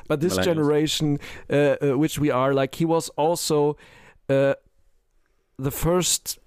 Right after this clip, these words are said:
Speaker 1: superstar, like, or the, I don't want to say superstar, but the big, he was a star.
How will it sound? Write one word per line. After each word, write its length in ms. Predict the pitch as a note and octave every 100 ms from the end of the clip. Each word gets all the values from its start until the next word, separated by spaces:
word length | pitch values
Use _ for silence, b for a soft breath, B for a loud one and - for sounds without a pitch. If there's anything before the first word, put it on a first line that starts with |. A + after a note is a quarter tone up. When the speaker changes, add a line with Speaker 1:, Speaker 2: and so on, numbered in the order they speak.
| - -
Speaker 1:
superstar, 840 | - - - D#3+ - C#3+ C#3 C#3
like, 320 | C3+ C3 C3+ C#3
or 80 |
the, 200 | C3+ C3+ C3
I 140 | B2+
don't 240 | B2+ D#3+
want 140 | D#3 C3
to 60 |
say 120 | - C3
superstar, 520 | - - B2+ - A#2
but 180 | B2 -
the 120 | B2 - - - -
big, 200 | D#3 -
he 140 | D#3 D3+
was 260 | F3 G3
a 60 | E3+
star. 500 | - - A#2 G#2